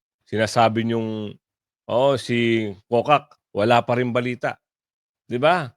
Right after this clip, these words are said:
Tago kayo ng tago. Issue nyo, issue na pinapalabas nyo kay Tatay Digong at, at kay B P Sara. Eh ngayon, nagkakabaligtad. Lahat ng mga panggigipit nyo talagang, ah, bumabalik sa inyo. O,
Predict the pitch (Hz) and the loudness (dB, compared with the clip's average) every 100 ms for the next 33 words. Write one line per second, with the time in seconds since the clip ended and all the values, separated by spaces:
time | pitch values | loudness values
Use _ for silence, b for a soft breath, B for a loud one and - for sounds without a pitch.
0 | _ - 113 123 123 131 131 120 139 135 | _ -4 0 2 2 2 0 -2 0 0
1 | 156 143 139 120 131 131 135 - b b | -2 -4 -6 -6 -4 -4 -4 -6 b b
2 | b _ 156 147 147 139 143 135 123 127 | b _ 0 2 0 0 2 2 2 0
3 | 123 117 151 131 107 110 107 113 110 120 | -2 -4 -6 -6 -2 0 0 -2 -4 -2
4 | 123 92 98 95 - 107 - 107 104 98 | -4 -4 -8 -10 -10 -10 -4 0 0 -2
5 | 98 95 95 107 87 _ _ - 151 165 | -4 -4 -4 -6 -12 _ _ -4 2 4
6 | 135 120 110 135 131 131 127 113 - 95 | 6 4 4 2 2 2 2 2 0 0
7 | 80 - _ _ - 107 139 131 139 135 | -2 -18 _ _ -8 -2 -2 0 -2 -2
8 | 131 120 123 123 120 110 123 - 120 113 | -2 0 0 0 -6 -6 -8 -8 -4 0
9 | 113 113 113 110 107 104 120 117 104 110 | 0 0 -2 -2 -2 -2 -2 -2 0 -2
10 | 104 - 101 95 78 _ _ - | -4 -4 -6 -6 -10 _ _ -10